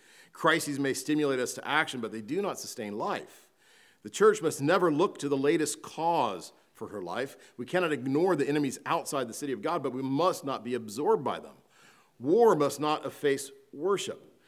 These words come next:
The real question is not who is against us, but who is among us. And, and that's what, what David was aspiring for, and yet the picture we see is that it seems like a whole bunch of folks here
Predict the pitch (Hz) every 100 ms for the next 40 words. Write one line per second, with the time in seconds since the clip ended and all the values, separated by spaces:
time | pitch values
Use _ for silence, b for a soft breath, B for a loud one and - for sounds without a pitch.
0 | b b 113 113 240 254 165 131 143 117
1 | 156 170 - 185 165 120 117 240 247 139
2 | - 135 - B B 214 226 156 127 113
3 | 151 226 117 - - - - _ b b
4 | b _ 170 160 - 175 170 208 254 -
5 | 160 160 - B B 160 160 107 190 262
6 | 226 156 147 117 120 - - 202 302 233
7 | 147 - 147 156 160 165 160 - - _
8 | - - _ _ _ _ - - 190 165
9 | 143 139 - 190 131 123 120 117 - b
10 | b b b _ _ _ _ _ _ _
11 | - - 151 120 92 - 113 107 175 113
12 | - 95 - 101 98